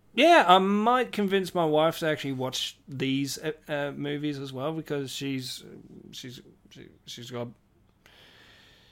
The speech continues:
she, she, she does enjoy, um, what's his name?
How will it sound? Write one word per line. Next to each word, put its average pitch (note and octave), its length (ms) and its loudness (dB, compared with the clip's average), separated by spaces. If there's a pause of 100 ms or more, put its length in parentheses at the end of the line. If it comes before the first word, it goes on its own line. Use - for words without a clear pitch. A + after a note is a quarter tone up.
(400)
she, F3+ 300 8
she, G3 440 6
she E3+ 180 4
does E3 200 6
enjoy, D3+ 600 6
um, B2+ 380 0
what's C3+ 160 -6
his B2 160 -8
name? A#2 240 -6